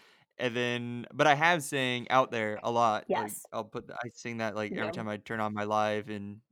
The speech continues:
Speaker 1: and sing for people.
Speaker 2: Yeah. Yeah, it's, it's,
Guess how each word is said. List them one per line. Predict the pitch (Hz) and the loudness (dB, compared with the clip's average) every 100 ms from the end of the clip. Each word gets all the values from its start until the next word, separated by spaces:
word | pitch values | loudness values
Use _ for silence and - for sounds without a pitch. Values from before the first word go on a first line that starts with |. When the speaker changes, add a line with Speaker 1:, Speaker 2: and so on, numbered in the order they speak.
| _ - | _ -18
Speaker 1:
and | 107 | -12
sing | - 113 | -10 -10
for | - 107 | -10 -10
people. | 110 - 107 190 | -12 -6 -4 -2
Speaker 2:
Yeah. | 160 165 - _ _ _ _ _ - - - _ | -4 -6 -10 _ _ _ _ _ -20 -20 -20 _
Yeah, | 233 208 190 - | 2 2 2 0
it's, | 269 - - - | -2 -2 -8 -2
it's, | 254 - - | -2 -2 -8